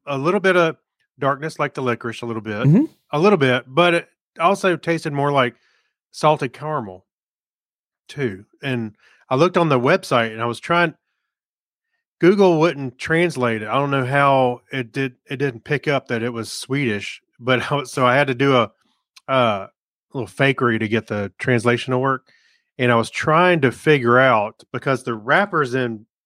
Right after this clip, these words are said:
Speaker 1: Swedish, I assume. The website I had in English, and I was like, "Oh, crap, there's, like, they have different flavors." So I was trying to figure out exactly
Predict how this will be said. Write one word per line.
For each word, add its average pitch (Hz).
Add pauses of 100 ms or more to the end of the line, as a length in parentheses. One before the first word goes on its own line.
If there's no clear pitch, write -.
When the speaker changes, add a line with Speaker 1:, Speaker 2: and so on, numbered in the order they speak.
(220)
Speaker 1:
Swedish, 117 (680)
I 113
assume. 110 (880)
The 127
website 147 (800)
I 131
had 147
in 127
English, 160
and 135
I 127
was 120
like, 127
"Oh, 143
crap, 143
there's, 131
like, 127 (240)
they 147
have 139
different 135
flavors." 147
So 113
I -
was 104
trying 180
to 156
figure 156
out 135
exactly 123